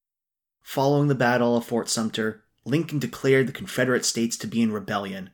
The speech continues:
and he called on the governors of each state to supply seventy-five thousand volunteers for ninety days of service to put down the rebellion. He also called for a blockade of Southern ports.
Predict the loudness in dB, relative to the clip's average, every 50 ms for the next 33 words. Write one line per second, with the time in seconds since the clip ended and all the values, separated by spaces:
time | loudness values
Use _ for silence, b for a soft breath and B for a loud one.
0 | _ _ _ _ _ _ _ _ _ _ _ _ _ _ _ -10 -6 -4 -4 -4
1 | -4 -4 -2 2 4 4 4 2 2 0 0 0 2 2 0 2 2 2 2 2
2 | 2 -2 -6 -10 -6 -6 -4 -4 -2 -4 -2 -2 -2 -2 -2 -4 -8 -6 -6 -6
3 | -6 -6 -8 -6 -6 -4 -2 0 0 0 0 0 0 -4 -4 -2 -2 -2 -2 -2
4 | -2 -2 0 0 0 0 0 -4 -4 0 0 2 2 2 0 -2 -2 -4 -4 -4
5 | -4 -4 -6 -8 -6 -4 -4 -2 0 0 2 2 2 2 2 2 2 2 2 0
6 | 0 -2 -2 -2 -2 -2 -4 -4 -6 -8 -8 -10 -12 -4 -4 -4 -2 -2 -4 -4
7 | -4 -4 -6 -6 -6 -8 -8 -8 -8 -10 -12 -14 -16 _ _ _ _ _ _ _
8 | _ _ _ _ _ _ -4 -4 -4 -2 -2 -2 0 0 0 -2 -2 -4 -4 -4
9 | -6 -4 -4 -4 -6 -6 -12 -6 -4 -4 -4 -2 0 2 2 2 2 0 -2 0
10 | 2 2 2 0 -2 -8 -8 -6 -4 -2 -2 -2 -4 -4 -6 -10 -12 -8 -6 -6
11 | -6 -6 -8 -6 -6 -6 -6 -8 -14